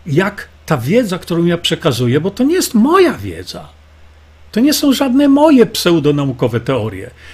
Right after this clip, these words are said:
To jest wiedza lekarzy. Ja to przekazuję. Przecież są całe grupy, gdzie ludzie już sami sobie pomagają. Wspaniale. To jest ogromny ruch.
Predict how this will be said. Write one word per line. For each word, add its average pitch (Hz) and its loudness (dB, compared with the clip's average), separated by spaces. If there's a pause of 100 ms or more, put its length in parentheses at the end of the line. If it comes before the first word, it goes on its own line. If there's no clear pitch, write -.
(140)
To 190 0
jest 156 0
wiedza 240 4
lekarzy. 185 -2 (340)
Ja 196 0
to 196 -4
przekazuję. 170 -2 (460)
Przecież - -8
są 185 -4
całe 214 2
grupy, 156 2
gdzie 120 -2
ludzie 160 -2
już 175 -2
sami 247 -2
sobie 240 -4
pomagają. 185 -2 (220)
Wspaniale. 220 -4
To 147 -6
jest 175 -4
ogromny 254 0
ruch. 269 0